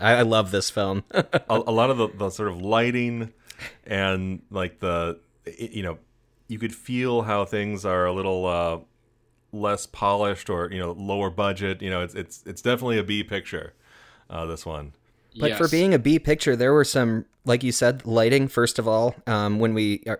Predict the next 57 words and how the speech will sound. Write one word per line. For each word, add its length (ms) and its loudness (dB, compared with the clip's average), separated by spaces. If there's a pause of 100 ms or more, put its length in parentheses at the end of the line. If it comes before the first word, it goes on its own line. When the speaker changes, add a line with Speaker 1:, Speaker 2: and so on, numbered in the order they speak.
Speaker 1:
finally 380 2
find 260 2
out 120 2
who 100 2
our 100 6
killer 340 4
is, 200 2
when 80 0
he's 120 -4
walking 300 0
down 180 0
the 60 -2
stairs 400 0
and 60 -4
he 40 -6
just 300 -6
steps 460 -2
right 240 2
into 160 -2
shadow 580 -2 (300)
and 100 0
it 60 0
just 180 2
Speaker 2:
Yeah. 60 -4
Speaker 1:
cuts 240 2
off 180 4
the 80 -4
top 300 0
of 60 -8
his 140 -4
head, 360 4 (360)
you 120 0
know, 160 4
like, 160 2
Speaker 2:
Right. 60 -2
Speaker 1:
all 120 2
that 180 2
stuff. 300 -2 (320)
There 120 8
was 140 6
also 300 6
that 240 6
scene 560 4
where, 380 4
uh, 180 4
William 400 4
Bendix 480 4
gets 180 -2
pushed 360 2
out 160 10
of 60 4
the 60 0
window, 600 2 (320)
which 220 2
I 160 8
thought 260 8
Speaker 2:
Yes, 260 0